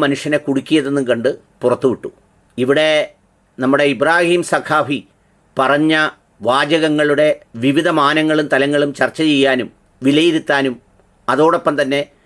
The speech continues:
അതിനെയൊക്കെയും തൂക്കി നോക്കാനും വേണ്ടി ശ്രമിക്കുന്ന ഈ കാലത്ത് നമ്മുടെ രാജ്യത്ത്, ഈ ഭാരതത്തിൽ, ഭരണഘടനയുള്ള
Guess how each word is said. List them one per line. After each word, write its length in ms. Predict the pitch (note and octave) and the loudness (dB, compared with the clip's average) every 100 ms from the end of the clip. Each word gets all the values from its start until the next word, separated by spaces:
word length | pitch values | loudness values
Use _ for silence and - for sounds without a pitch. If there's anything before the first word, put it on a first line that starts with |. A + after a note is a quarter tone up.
| _ _ - | _ _ -2
അതിനെയൊക്കെയും 720 | C#3 E3+ F#3 E3+ - D#3+ B2+ - _ _ _ _ _ - | 0 2 2 0 0 0 0 -4 _ _ _ _ _ 2
തൂക്കി 300 | F3 F3+ G#3 | 2 4 2
നോക്കാനും 420 | F3 - E3+ D#3+ D#3 | 2 2 0 0 0
വേണ്ടി 200 | D3+ D3 | 0 -2
ശ്രമിക്കുന്ന 420 | C#3+ C#3 C3+ C#3+ C#3 C3 - - | -2 -2 0 0 0 -2 -8 -2
ഈ 40 | D#3 - | 0 0
കാലത്ത് 380 | C#3 C#3 - G2 - _ _ _ _ _ _ _ - | 0 -2 -2 -6 -6 _ _ _ _ _ _ _ -6
നമ്മുടെ 300 | C3 D3+ D#3+ C#3+ | -2 0 2 0
രാജ്യത്ത്, 380 | B2 B2 - - _ _ _ _ _ _ | 0 -2 -4 -10 _ _ _ _ _ _
ഈ 100 | D3 F3+ D3+ | 0 2 2
ഭാരതത്തിൽ, 500 | D#3 D#3 C#3+ - - - _ _ - | 0 0 -2 -2 -10 -18 _ _ -8
ഭരണഘടനയുള്ള 720 | A2 D3+ E3+ F#3 F3 E3+ D#3 | -2 0 2 2 2 0 2